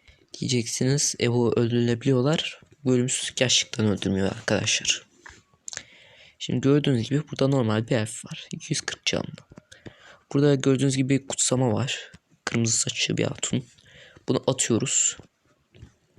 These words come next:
Canı yüz elli. Değil, iki yüz on. Bu büyünün olayı, e, kişinin canını bir buçuk katına çıkarıyor. Olay o. Buçuk katına çıktı. Şimdi bunu biraz can atalım.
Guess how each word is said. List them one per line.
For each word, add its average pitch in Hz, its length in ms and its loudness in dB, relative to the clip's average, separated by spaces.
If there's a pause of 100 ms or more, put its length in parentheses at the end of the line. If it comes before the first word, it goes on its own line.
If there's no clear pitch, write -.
(360)
Canı 123 180 -2
yüz 117 180 -2
elli. - 240 -6 (800)
Değil, 120 200 -2
iki - 200 -10
yüz - 120 -6
on. - 80 -12 (760)
Bu 123 140 2
büyünün 123 300 2
olayı, 131 640 2
e, 113 300 0
kişinin 131 340 0
canını 127 300 0
bir 113 120 -2
buçuk - 240 -2
katına 110 280 -2
çıkarıyor. - 440 -6 (720)
Olay 117 280 2
o. - 60 -10 (1400)
Buçuk - 200 -6
katına 127 260 0
çıktı. - 340 -4 (160)
Şimdi 127 280 -2
bunu 120 200 2
biraz 117 200 4
can 123 180 0
atalım. 139 580 -2